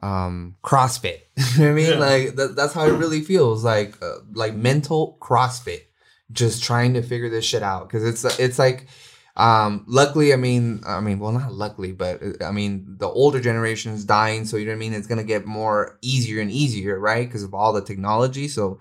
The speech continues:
Speaker 1: we don't really have to worry about that. But it's like, that's the people that kinda have that, that, um, you wanna say, common sense and value of hearing you out, you know what I mean? Because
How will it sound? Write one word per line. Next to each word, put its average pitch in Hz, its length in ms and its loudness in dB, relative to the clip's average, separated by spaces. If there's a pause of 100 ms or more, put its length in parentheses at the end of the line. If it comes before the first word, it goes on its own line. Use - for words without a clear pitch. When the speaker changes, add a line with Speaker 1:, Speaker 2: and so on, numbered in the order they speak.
(260)
Speaker 1:
we 117 80 0
don't 113 140 0
really 110 160 -2
have 110 160 -4
to 104 80 -8
worry 120 260 2
about 147 300 0
that. 151 180 0
But 107 120 -4
it's 101 160 -6
like, 98 240 -2 (340)
that's 127 280 2
the 110 100 -4
people 123 380 -4
that 98 360 2 (340)
kinda 117 260 4
have 110 340 0
that, 98 440 -4
that, 95 420 -6
um, 90 460 -10 (560)
you 101 140 -4
wanna 104 160 0
say, 98 480 0
common 113 440 0
sense 113 380 -2
and 98 200 -6
value 113 580 2
of 98 200 -6
hearing 120 380 -4
you 101 140 -6
out, 117 380 0
you 107 80 -14
know 107 80 -8
what 107 40 -6
I 107 40 -6
mean? 110 160 -6
Because 104 440 -2